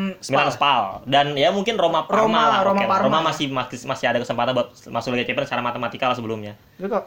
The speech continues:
Speaker 2: kalau lu lihat nih di laga Atlanta Sassuolo ini diwarnain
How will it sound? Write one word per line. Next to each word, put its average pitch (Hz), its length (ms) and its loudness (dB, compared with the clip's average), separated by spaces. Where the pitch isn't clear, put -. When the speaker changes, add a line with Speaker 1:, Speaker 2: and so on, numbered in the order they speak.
Speaker 2:
kalau 180 240 0
lu 180 140 0
lihat 208 180 2
nih 247 220 -4
di 185 260 -2
laga 165 400 -4
Atlanta 165 520 -6
Sassuolo 160 580 -8
ini 208 460 -6
diwarnain 170 840 -8